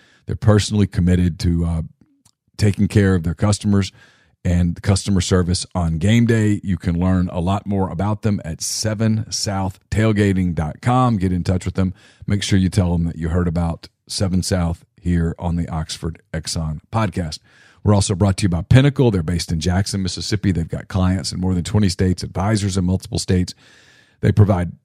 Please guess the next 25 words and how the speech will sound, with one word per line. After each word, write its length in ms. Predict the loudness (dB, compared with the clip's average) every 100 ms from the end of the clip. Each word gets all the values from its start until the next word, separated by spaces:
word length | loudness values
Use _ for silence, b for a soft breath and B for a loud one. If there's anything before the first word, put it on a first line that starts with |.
| 0
detailed, 580 | 2 4 2 2 2 0
specialized 720 | 0 0 0 0 2 0 -2
investment 460 | 0 0 -2 -4
management, 480 | -2 -2 -2 -4 -4
financial 360 | -2 0 0 -2
planning, 360 | 0 0 -2
retirement 480 | -4 -4 -2 -2 -2
planning 280 | -2 0 -2
for 120 | -2
individuals 600 | -2 0 0 0 0 -2
and 160 | -6 -2
businesses, 540 | -2 0 -2 -4 -4 -2
and 260 | 0 2
much, 260 | 0 -2 -4
much 240 | -6 -4
more. 340 | 2 4 4 0 _ _ _ _ _ _ _ _ _ -4
Uh, 80 | -2
at 80 | 4
Pinnacle, 320 | 4 4 0
investing 380 | 0 0 0 -2
is 80 | -2
treated 280 | 0 0 0
like 220 | -4 -8
a 40 |
commodity. 600 | -6 0 0 2 0 -2